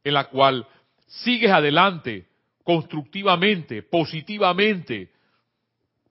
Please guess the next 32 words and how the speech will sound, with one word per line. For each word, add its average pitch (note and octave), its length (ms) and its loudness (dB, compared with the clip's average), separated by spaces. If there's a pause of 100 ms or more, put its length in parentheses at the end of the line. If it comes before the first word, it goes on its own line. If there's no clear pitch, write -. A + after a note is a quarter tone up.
(440)
te A#2 80 -12
darás B2 260 -4
cuenta C#3+ 300 -8
entonces B2 360 -14
que A2+ 100 -14
las F#2+ 140 -12
cosas C3 380 -12
empiezan A2+ 440 -12
a G2 80 -16
cambiar. F2+ 480 -14 (280)
Porque C#3+ 400 0
ahí, D3+ 380 -2 (300)
para G#2+ 180 -6
esos B2+ 220 -8 (120)
hombres G#3 380 2
y E3 40 -4
mujeres C#3+ 640 -2 (840)
con D#3+ 180 0
pensamientos D3+ 920 0 (1200)
de A2+ 180 -10
alto F3+ 400 2
vuelo, E3 320 2
como A2+ 180 -12
lo A2+ 120 -6
dice, C3 340 -2
eh, G#2+ 540 -10
eh, G#2 400 -12
M. A#2+ 240 -10
Fox A#2+ 300 -12
aquí, F3 380 -12 (460)
podrás A2 600 -6
lograr A2+ 460 -6